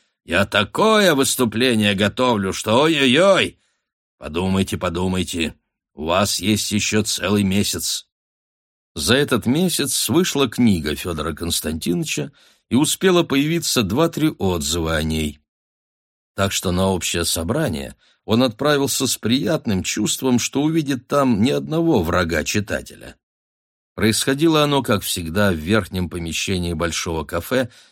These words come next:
и когда он пришёл, все уже были в сборе.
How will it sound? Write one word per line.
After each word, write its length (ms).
и 100
когда 280
он 140
пришёл, 460
все 260
уже 240
были 220
в 100
сборе. 500